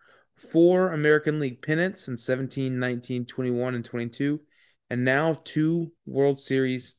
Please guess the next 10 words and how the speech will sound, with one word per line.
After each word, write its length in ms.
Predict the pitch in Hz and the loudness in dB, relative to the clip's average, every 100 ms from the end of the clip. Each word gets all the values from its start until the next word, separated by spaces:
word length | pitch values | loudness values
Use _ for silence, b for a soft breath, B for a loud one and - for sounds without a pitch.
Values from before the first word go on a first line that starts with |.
| _ | _
titles. 460 | 120 117 113 - - _ _ _ _ _ | -4 -2 -4 -12 -20 _ _ _ _ _
What 440 | 123 131 147 151 - | -6 2 4 2 0
an 120 | 139 | -4
incredible 720 | 123 113 - 131 127 123 127 120 - | -2 -4 0 2 2 2 0 -4 -10
run 480 | 110 113 113 113 110 | -4 -2 0 -2 -4
these 200 | 113 110 | -4 -6
Stros 520 | - 117 110 110 107 | -8 -2 0 0 -2
have 220 | 110 107 | -6 -6
been 140 | 107 | -8
on. 260 | 107 87 101 | -8 -12 -18